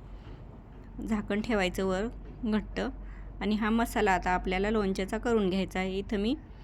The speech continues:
दोन मोठे चमचे मोहरी घेतलेली, एक चमचा जिरे, एक चमचा धणे आणि एक चमचा मेथी दाणे घेतलेले आहेत. आणि गॅसवर कढईमध्ये आता हे थोडंसं आपल्याला गरम करून घ्यायचं, जास्त भाजायचं वगैरे नाही, थोडंसं गरम करून घ्यायचं आणि लगेच गॅस बंद करून घ्यायचा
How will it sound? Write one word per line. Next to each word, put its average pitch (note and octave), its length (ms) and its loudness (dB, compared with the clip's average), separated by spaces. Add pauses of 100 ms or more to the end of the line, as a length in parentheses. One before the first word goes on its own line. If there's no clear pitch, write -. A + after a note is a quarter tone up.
(260)
दोन A3 240 6
मोठे A3+ 320 6
चमचे G3+ 340 2
मोहरी A3 400 8
घेतलेली, F#3+ 500 4 (100)
एक G3 220 0
चमचा G3+ 320 0
जिरे, G3 380 6 (640)
एक G3+ 240 2
चमचा G3 340 2
धणे G#3 380 6
आणि G3+ 320 2
एक F#3+ 180 0
चमचा F3+ 380 2 (160)
मेथी G#3+ 300 4
दाणे G#3 280 2
घेतलेले F#3+ 400 2
आहेत. F3 180 -2
आणि - 760 -4
गॅसवर G#3+ 440 2 (120)
कढईमध्ये F#3 440 2
आता F#3 160 0
हे G3 180 2
थोडंसं F#3+ 380 0
आपल्याला F3+ 300 0
गरम G#3 280 4
करून F#3+ 260 0
घ्यायचं, G3 360 2
जास्त F#3+ 280 -2
भाजायचं G3 520 0
वगैरे G3 220 2
नाही, G3+ 200 0
थोडंसं G#3 400 -2
गरम G3+ 260 2
करून F3+ 260 0
घ्यायचं F3 340 0
आणि - 840 -6
लगेच G#3+ 300 2
गॅस G#3+ 240 2
बंद G3 260 2
करून F#3 280 -2
घ्यायचा F#3+ 380 0